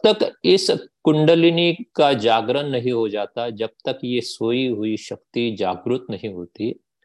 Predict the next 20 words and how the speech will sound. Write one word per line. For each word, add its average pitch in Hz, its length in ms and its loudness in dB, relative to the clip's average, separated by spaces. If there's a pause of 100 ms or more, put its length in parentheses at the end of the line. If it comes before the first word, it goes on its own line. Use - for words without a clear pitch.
(140)
और 104 120 2
जब 113 300 0 (100)
तक 151 160 0
ये 131 200 2
कुंडलिनी 113 720 0 (120)
अपना 107 400 -4
फन 110 520 -2 (480)
उस 135 220 2
दशम 117 680 0
द्वार 127 340 2
से 113 260 -2
नहीं 101 320 -4
हटाती, 110 680 -6 (440)
तब - 260 -2
तक 151 100 2 (100)
हमारी 117 360 0
आत्म 110 380 -4
चेतना 101 480 -6
जो 95 300 -6
है 147 160 -2